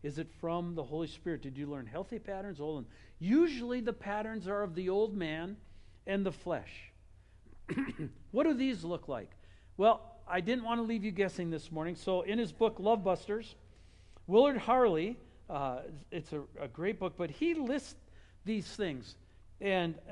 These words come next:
and under pressure, what do we re-, usually resort to? Here's what he says we usually resort to. Number one, selfish demands.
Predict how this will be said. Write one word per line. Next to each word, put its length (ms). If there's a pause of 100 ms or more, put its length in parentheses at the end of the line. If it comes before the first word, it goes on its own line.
(140)
and 280
under 280
pressure, 420
what 220
do 80
we 160
re-, 340
usually 480
resort 520
to? 160 (500)
Here's 260
what 140
he 40
says 300
we 80
usually 400
resort 460
to. 180 (1600)
Number 260
one, 360
selfish 500
demands. 500